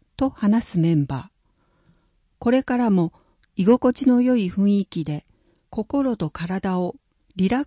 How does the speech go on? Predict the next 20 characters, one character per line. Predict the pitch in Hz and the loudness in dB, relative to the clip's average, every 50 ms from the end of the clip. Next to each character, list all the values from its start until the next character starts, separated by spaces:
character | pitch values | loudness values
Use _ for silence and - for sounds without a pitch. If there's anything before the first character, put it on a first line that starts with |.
| - | -6
ク | - - 190 | -10 -10 -10
ス | - - 165 | -10 -12 -14
さ | - - 156 147 | -12 -10 -12 -10
せ | - - 185 | -6 -6 -4
る | 165 170 - - | -4 -4 -6 -8
活 | - - 175 - - 208 | -10 -10 -10 -10 -10 -6
動 | 190 226 226 220 220 220 214 | -2 0 0 0 0 0 -2
を | 208 | -4
続 | - - - 190 196 196 | -6 -8 -10 -10 -10 -8
け | - 208 202 | -6 -6 -6
て | - - 202 | -4 -4 -4
い | 196 190 | -4 -6
き | - - | -10 -12
た | - - 202 196 | -8 -6 -6 -6
い | 185 - | -6 -6
と | - 160 143 | -6 -4 -2
思 | 139 139 135 143 143 | -2 -2 -2 -2 -2
い | 135 135 | -4 -4
ま | 139 143 | -6 -6
す。 | 143 - - - - _ | -8 -12 -16 -20 -20 _